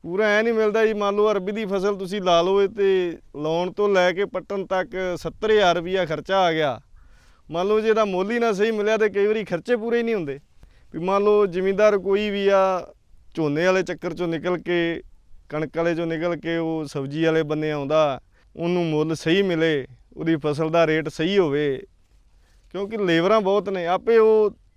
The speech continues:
ਫਸਲੀ ਚੱਕਰ 'ਚੋਂ ਨਿਕਲ ਕੇ ਸਬਜ਼ੀ ਵਾਲੇ ਬੰਨੇ ਆਉਣ, ਕੋਈ ਮਿਰਚਾਂ ਲਾਵੇ, ਕੋਈ ਅਰਬੀ ਲਾਵੇ, ਕੋਈ ਆਲੂ ਲਾਵੇ।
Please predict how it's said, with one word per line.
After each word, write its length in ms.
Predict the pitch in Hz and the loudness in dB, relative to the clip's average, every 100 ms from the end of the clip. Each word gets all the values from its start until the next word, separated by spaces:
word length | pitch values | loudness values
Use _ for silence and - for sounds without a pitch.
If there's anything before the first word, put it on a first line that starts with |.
| 220 | -6
ਫਸਲੀ 280 | 170 165 185 | -2 0 -2
ਚੱਕਰ 300 | 185 190 190 | -2 -4 -4
'ਚੋਂ 140 | 185 196 | -2 -2
ਨਿਕਲ 260 | 190 196 | 0 0
ਕੇ 140 | 190 175 | 0 0
ਸਬਜ਼ੀ 360 | 170 165 180 | -2 -4 0
ਵਾਲੇ 180 | 185 185 | 2 2
ਬੰਨੇ 240 | 180 180 180 | 0 -2 -2
ਆਉਣ, 260 | 180 185 180 | -2 -2 -4
ਕੋਈ 200 | 175 170 | -4 -2
ਮਿਰਚਾਂ 400 | 160 160 185 180 | -4 -6 -4 0
ਲਾਵੇ, 300 | 170 170 170 | 2 0 -2
ਕੋਈ 200 | 160 165 | -2 -2
ਅਰਬੀ 300 | 165 160 185 | -2 -2 -2
ਲਾਵੇ, 320 | 170 165 165 | 0 0 0
ਕੋਈ 180 | 156 165 | -2 -4
ਆਲੂ 260 | 170 170 180 | -2 -2 0
ਲਾਵੇ। 320 | 170 160 165 | 0 0 -2